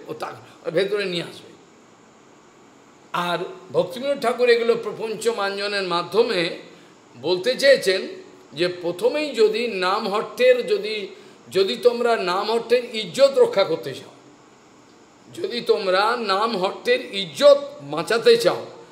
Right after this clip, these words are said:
যেটা নিত্যানন্দ প্রভু যে কী-, কীর্তনে করো,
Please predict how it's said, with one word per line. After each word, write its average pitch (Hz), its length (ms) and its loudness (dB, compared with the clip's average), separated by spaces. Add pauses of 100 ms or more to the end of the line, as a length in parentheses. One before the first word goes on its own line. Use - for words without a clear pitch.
(140)
যেটা 196 260 2
নিত্যানন্দ 208 640 -2
প্রভু 190 560 0 (420)
যে 170 140 -2
কী-, - 400 -14
কীর্তনে 208 440 -2
করো, 185 420 2